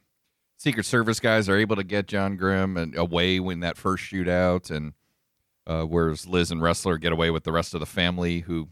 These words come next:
don't really have an, a lot of information other than she knew who they mailed it to. So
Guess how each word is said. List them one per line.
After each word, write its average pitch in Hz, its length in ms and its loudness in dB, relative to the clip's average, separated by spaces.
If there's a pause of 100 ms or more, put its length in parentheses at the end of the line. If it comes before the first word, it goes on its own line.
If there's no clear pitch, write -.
(120)
don't 95 180 0
really 87 220 -2
have 87 200 -2
an, 82 280 -10 (340)
a 85 60 -6
lot 92 240 -2
of 92 80 -4
information 90 420 -4
other 113 220 0
than 90 180 -4
she 101 240 -6
knew 90 200 0
who 87 120 -8
they 78 180 -4
mailed 85 300 0
it 80 100 -8
to. 76 200 -8
So 80 260 -4